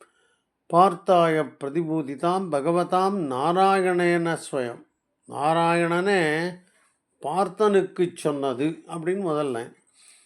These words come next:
வியாசேன கிருதிதாம் புராண முனினா, புராண,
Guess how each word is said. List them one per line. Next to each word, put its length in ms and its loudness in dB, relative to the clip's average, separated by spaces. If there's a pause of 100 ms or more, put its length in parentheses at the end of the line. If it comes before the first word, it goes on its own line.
(300)
வியாசேன 800 0
கிருதிதாம் 720 -4
புராண 460 -2
முனினா, 600 -8
புராண, 500 -2